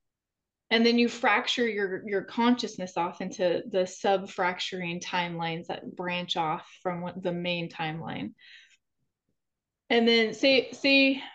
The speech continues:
you have the main timeline and you, you branch off and you have two different experiences from the main timeline to this timeline.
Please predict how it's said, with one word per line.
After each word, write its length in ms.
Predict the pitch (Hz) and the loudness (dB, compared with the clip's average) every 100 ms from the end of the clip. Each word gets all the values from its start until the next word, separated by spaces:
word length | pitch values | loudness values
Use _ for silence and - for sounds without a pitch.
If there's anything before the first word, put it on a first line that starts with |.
| - | -6
you 120 | 247 | -4
have 320 | 233 202 190 | 2 2 2
the 60 | 185 | 0
main 240 | 233 269 | 4 4
timeline 540 | 269 220 214 202 208 214 | 4 0 0 -2 -2 -4
and 160 | 196 190 | -6 -4
you, 220 | 185 175 | -4 -4
you 160 | 202 190 | -6 -4
branch 400 | 202 220 226 226 | 2 4 4 4
off 420 | 190 180 185 - _ _ _ _ _ _ _ - | 2 4 0 -4 _ _ _ _ _ _ _ -8
and 100 | 190 | -6
you 80 | |
have 400 | 196 196 185 175 | -2 2 2 0
two 140 | - 262 | -2 0
different 260 | 226 208 | 2 0
experiences 680 | 185 - 185 - - - - - | -4 -4 -6 -6 -8 -10 -10 -8
from 140 | 196 | -6
the 60 | 175 | -2
main 200 | 190 190 | -2 -2
timeline 440 | 202 180 170 170 | -4 -4 -4 -6
to 60 | - | -4
this 200 | - - | -4 -4
timeline. 380 | - - - | -10 -8 -6